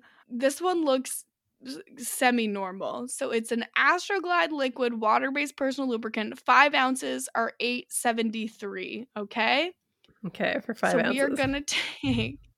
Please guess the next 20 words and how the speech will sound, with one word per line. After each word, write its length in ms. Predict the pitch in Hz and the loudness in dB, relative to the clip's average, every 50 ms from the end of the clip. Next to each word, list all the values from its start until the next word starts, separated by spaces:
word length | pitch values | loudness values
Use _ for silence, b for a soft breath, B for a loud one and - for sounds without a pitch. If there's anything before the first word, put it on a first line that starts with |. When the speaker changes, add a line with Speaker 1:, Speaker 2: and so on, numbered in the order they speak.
| _ _ _ | _ _ _
Speaker 1:
give 160 | - 247 240 | -2 -2 0
me 140 | 240 233 233 | 0 0 0
one 200 | 226 214 208 208 | -2 -2 -2 -4
second. 440 | - - 196 - 202 - 196 185 208 | -4 -2 -2 -4 -4 -6 -4 0 2
I 80 | 214 | 0
gotta 300 | 226 240 226 233 240 240 | 4 6 6 6 6 4
do 160 | 233 247 247 | 2 2 -2
some 220 | 247 - 247 233 226 | -2 0 -2 -2 -2
quick 340 | - - - 247 247 - 247 | -4 -4 -6 -6 -4 -2 -2
math. 580 | 226 214 214 220 214 208 208 - - - - - | 0 0 2 0 2 2 0 0 -2 -4 -8 -6
Where's 180 | - 254 254 262 | 0 0 0 2
my 140 | 269 254 240 | 4 4 4
Speaker 2:
<laughs> 0 | |
Speaker 1:
calculator? 1040 | - - 247 208 208 208 - - - - 101 - - - - - - 233 254 254 - _ _ _ - _ _ b b b b b b b b b _ - 247 | 4 2 -4 -4 -4 -6 -8 -10 -10 -8 -8 -8 -8 -8 -8 -6 -6 -6 -8 -10 -14 _ _ _ -20 _ _ b b b b b b b b b _ 0 2
I 60 | 240 | 4
don't 140 | 247 262 262 | 4 6 6
wanna 180 | 262 262 262 | 6 6 4
get 160 | 247 247 254 | 4 4 4
it 140 | 254 240 - | 4 4 2
wrong. 460 | - 220 214 208 - - - 233 240 | 2 0 0 0 0 -2 -6 -8 -10